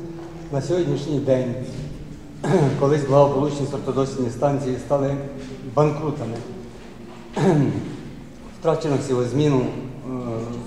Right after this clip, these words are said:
втрачено робочі місця, е, людям не виплачується зарплата по три і більше місяців. Державне підприємство, <clears throat> зах-, е, державному підприємству було передано, м,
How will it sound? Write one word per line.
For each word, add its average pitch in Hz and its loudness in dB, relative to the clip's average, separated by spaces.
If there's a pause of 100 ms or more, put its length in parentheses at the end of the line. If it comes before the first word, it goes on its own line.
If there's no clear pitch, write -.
(100)
втрачено 151 2
робочі 131 4
місця, 120 2 (840)
е, 120 -2
людям 160 2
не 147 4
виплачується 131 2
зарплата 127 2
по - -2
три 139 -2 (340)
і 127 -6
більше 139 0
місяців. 113 0 (560)
Державне 151 6
підприємство, 135 2 (360)
<clears throat> - 2
зах-, 131 2 (180)
е, 127 -2 (680)
державному 151 4
підприємству 151 2
було 139 4
передано, 139 2 (560)
м, 139 0